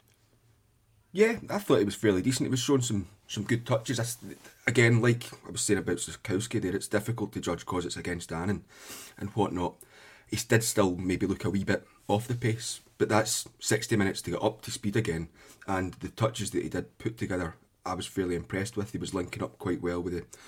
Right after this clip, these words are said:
the, f-, the front players. Um, very unlucky with his goal that got chalked off. He was just marginally offside. Um, but no, he, he looked impressive, and it's, it's sixty minutes in the legs to kinda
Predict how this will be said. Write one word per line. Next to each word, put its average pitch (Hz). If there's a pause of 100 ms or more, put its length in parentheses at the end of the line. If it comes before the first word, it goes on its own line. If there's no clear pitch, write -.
(160)
the, -
f-, -
the -
front 101
players. 98
Um, 85 (680)
very 113
unlucky 95
with 92
his 85
goal 98
that 98
got -
chalked -
off. 92
He 87
was 85 (100)
just -
marginally 92
offside. 90 (340)
Um, 85 (380)
but 131
no, 160
he, 156
he 147
looked 156
impressive, 107
and 104
it's, -
it's 120
sixty -
minutes 101
in 98
the 92
legs 90
to -
kinda 87